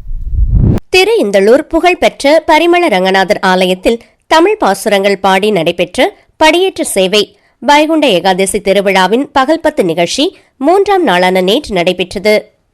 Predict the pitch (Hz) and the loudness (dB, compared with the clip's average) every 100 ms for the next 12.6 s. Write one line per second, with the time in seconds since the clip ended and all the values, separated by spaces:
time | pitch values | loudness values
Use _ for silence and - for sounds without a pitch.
0 | _ _ _ _ _ - 311 349 415 370 | _ _ _ _ _ -2 0 2 0 0
1 | 190 202 294 311 339 349 294 240 180 208 | -2 0 0 0 0 0 0 -2 0 0
2 | 262 240 _ _ 370 370 427 277 285 277 | 0 -4 _ _ 0 0 2 0 0 2
3 | 320 302 320 330 320 311 269 269 359 403 | 2 2 -2 0 -2 -2 0 0 0 -2
4 | 233 180 185 185 185 185 185 196 294 392 | -2 -2 -2 0 -2 -2 -2 0 0 -2
5 | _ _ 302 349 330 339 302 311 392 392 | _ _ -2 -2 0 -2 0 0 2 2
6 | 381 - 190 190 196 196 180 185 381 - | 2 0 0 0 0 0 0 0 -2 -4
7 | _ - 349 330 320 381 415 392 208 202 | _ -4 -2 2 2 2 2 2 0 0
8 | 202 196 208 208 233 294 311 180 190 190 | 0 2 0 0 0 0 0 0 0 0
9 | 190 190 214 - _ _ _ _ 330 320 | 0 0 0 -2 _ _ _ _ 0 2
10 | 320 226 - 180 180 180 214 294 285 285 | 2 -2 -2 0 2 2 0 0 0 0
11 | 269 262 269 277 349 359 330 214 175 180 | 0 -2 0 0 0 0 0 0 0 -2
12 | - 202 214 226 196 202 | -2 -2 -2 -2 -2 0